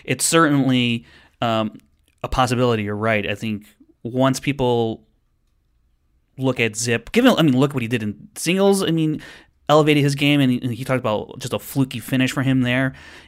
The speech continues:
Inner Geekdom, you know, he's got this great debut in the tournament, and, um, you know, that's a type of player that I think a lot of factions, a lot of managers would like to have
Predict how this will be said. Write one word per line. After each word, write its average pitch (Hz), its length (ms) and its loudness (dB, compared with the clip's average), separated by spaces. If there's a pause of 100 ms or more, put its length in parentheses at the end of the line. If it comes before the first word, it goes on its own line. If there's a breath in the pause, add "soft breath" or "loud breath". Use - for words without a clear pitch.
Inner 131 200 2
Geekdom, 127 480 2
you 113 80 -2
know, 110 80 -4
he's 107 180 -8
got 117 220 -6
this 113 160 -8
great 120 520 -4 (240 loud breath)
debut 117 380 -2
in 117 100 -2
the 110 60 -4
tournament, 123 600 -2 (380 loud breath)
and, 104 500 -2
um, 98 520 -6 (460)
you 123 100 -8
know, 101 240 -8
that's 131 360 0
a 220 40 -4
type 190 240 0
of 135 160 -14
player 120 760 0 (380 soft breath)
that 117 160 -2
I 113 80 -2
think 110 540 -4 (340)
a 123 60 -2
lot 123 320 2
of 127 100 -2
factions, 107 460 -2
a 104 60 -6
lot 107 200 -4
of 117 60 -2
managers 117 480 -2
would 110 120 -8
like 113 220 -4
to 123 80 -6
have 110 480 -6